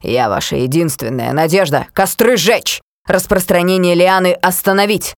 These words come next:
Тех, кто выберется своим ходом из Заречья, выпускать!» «А как быть, э, с заблокированными? От лианы пешком не уйти», осторожно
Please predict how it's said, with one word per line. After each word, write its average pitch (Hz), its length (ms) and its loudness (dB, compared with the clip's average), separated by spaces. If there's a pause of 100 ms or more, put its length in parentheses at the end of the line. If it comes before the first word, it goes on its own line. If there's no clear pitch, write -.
(280)
Тех, - 260 -2
кто - 180 -2
выберется 143 440 -2
своим 143 280 -2
ходом 139 400 -2
из 135 80 -4
Заречья, 151 540 -2 (160)
выпускать!» - 760 -4 (500)
«А 151 140 -4
как 147 240 -2
быть, 151 260 -4
э, 143 240 -2
с 135 40 -4
заблокированными? 160 920 -2 (220)
От - 200 -6
лианы 143 300 0
пешком 156 340 -4
не 143 80 -2
уйти», 135 400 -6 (340)
осторожно 151 680 -4